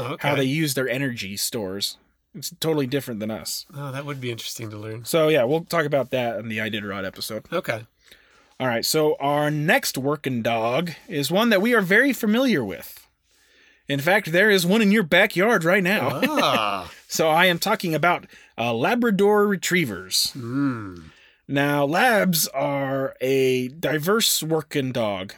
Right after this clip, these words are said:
Speaker 2: They're able to do many different kinds of work.
Speaker 1: Uh-huh.
Speaker 2: So we are just going to talk about them as duck hunting dogs.
Speaker 1: Okay.
Speaker 2: Just that. 'Cause
Speaker 1: Okay.
Speaker 2: they do so many other things, but we're just sticking with duck hunting dogs.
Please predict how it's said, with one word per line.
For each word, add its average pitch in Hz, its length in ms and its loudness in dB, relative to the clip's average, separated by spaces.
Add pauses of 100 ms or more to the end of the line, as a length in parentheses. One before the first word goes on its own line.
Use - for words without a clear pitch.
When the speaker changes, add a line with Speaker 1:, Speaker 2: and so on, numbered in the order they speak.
Speaker 2:
They're 135 160 -4
able 170 220 2
to 156 140 -6
do 156 180 -2
many 175 380 4
different 156 320 -2
kinds 147 240 -2
of 120 100 -6
work. 113 420 -8 (200)
Speaker 1:
Uh-huh. 131 260 -2 (440)
Speaker 2:
So 160 380 4
we 190 280 2
are 185 160 2
just 170 540 0
going 196 220 0
to 190 120 -8
talk 175 320 -2
about 160 320 0
them 151 440 0
as 131 460 -6 (380)
duck 135 240 0
hunting 101 380 -8
dogs. 90 640 -8
Speaker 1:
Okay. 135 280 -2
Speaker 2:
Just 175 240 0
that. 117 240 -6 (280)
'Cause 160 180 -4
Speaker 1:
Okay. 127 80 0
Speaker 2:
they 160 160 4
do 170 140 0
so 202 280 4
many 170 240 2
other 151 220 2
things, 120 420 -4 (360)
but 143 120 4
we're 160 120 2
just 156 160 -2
sticking 156 240 -2
with 139 160 -4
duck 143 200 0
hunting 107 240 -4
dogs. 92 440 -10